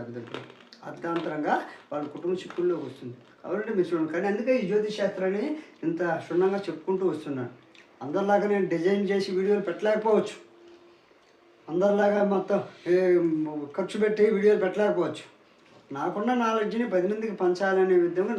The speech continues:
నాటుగా, నాటు వైద్యంలాగా నాటుగా నేను నా వీడియోలు పోస్ట్ చేస్తున్నాను. మీకు సబ్జెక్టుకి అవసరమైతే నా వీడియోలు చూసి నచ్చితే లైక్ చేయండి, షేర్ చేయండి.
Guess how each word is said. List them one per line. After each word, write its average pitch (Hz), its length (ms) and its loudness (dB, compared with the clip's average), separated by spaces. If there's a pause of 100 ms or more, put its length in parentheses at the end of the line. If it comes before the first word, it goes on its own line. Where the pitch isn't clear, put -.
నాటుగా, 240 420 2 (640)
నాటు 185 300 0
వైద్యంలాగా 175 520 2 (140)
నాటుగా 170 380 -2 (100)
నేను 196 220 0 (320)
నా 151 60 -6 (100)
వీడియోలు 170 340 0
పోస్ట్ 160 260 -6
చేస్తున్నాను. 127 480 -6 (380)
మీకు 139 180 -2 (220)
సబ్జెక్టుకి 240 540 -2
అవసరమైతే 214 500 0 (120)
నా 175 160 -2
వీడియోలు 175 320 0
చూసి 180 220 -8
నచ్చితే - 360 -12
లైక్ 151 220 -4
చేయండి, 170 320 -2
షేర్ 135 220 -10
చేయండి. 113 260 -10